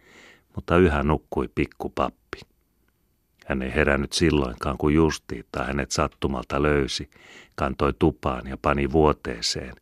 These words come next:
jossa väsähtänyt mestari nyt jatkoi sikeääkin sikeämpää viattoman lapsen kesäiltaista unta, suupielessä makea unenmehu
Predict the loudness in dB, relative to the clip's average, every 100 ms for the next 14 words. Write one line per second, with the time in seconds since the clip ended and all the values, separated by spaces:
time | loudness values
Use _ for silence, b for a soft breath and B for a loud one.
0 | B B B -8 -4 0 4 4 2 -2
1 | -4 -6 -4 0 0 -2 -8 -10 -8 -8
2 | -2 0 0 -2 -2 0 0 0 -2 -4
3 | -4 -4 -6 -2 -2 -2 -4 -4 -8 -6
4 | -2 0 0 -2 -6 -6 0 0 0 -4
5 | -6 -4 -2 0 -2 -4 -6 -8 -6 -2
6 | 2 2 0 -4 -16 B B B B -10
7 | -2 -2 -2 -8 -8 -4 -2 0 0 -2
8 | -4 -8 -4 -2 -2 -4 -8 -12 -12 -14